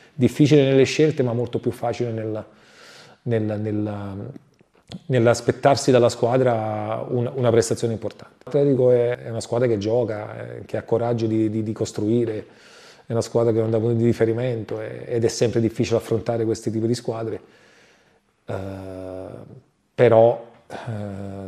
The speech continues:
noi dobbiamo, eh, giustamente, eh, dare il massimo per cercare di portare a casa il risultato e, e ci vorrà una grande prestazione.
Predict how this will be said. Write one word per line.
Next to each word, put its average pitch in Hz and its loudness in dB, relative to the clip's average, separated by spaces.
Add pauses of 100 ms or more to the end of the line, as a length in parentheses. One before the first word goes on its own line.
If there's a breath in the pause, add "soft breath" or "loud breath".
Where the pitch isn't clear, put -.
noi 113 2
dobbiamo, 110 -4
eh, - -10
giustamente, 110 -6
eh, 123 -12 (460)
dare 117 2
il 113 4
massimo 117 -2
per 110 0
cercare 113 -2
di 110 2
portare 110 -6
a 104 -12
casa 110 -4
il 113 0
risultato 110 -6
e, 60 -10 (400)
e 113 -10
ci - -8
vorrà 113 2
una 120 2
grande 113 0
prestazione. 107 -6